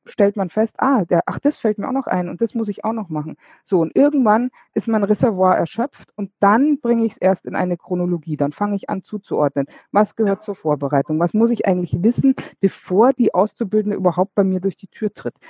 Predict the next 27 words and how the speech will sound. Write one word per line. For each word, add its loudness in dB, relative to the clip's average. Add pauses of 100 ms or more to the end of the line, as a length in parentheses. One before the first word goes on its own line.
(140)
Ich -6
muss 2
wissen, 0
was 2
in -2
der 0
Schule -2
passiert 0
ist -12
beispielsweise. -8
Aha, 2 (260)
also 0
diese -2
Informationen 0
muss -2
ich -10
mir -4
im -8
Vorfeld -8
einholen. -10 (320)
Was 2
muss 2
ich -4
in -4
der 6
Durchführung -2
beachten? -2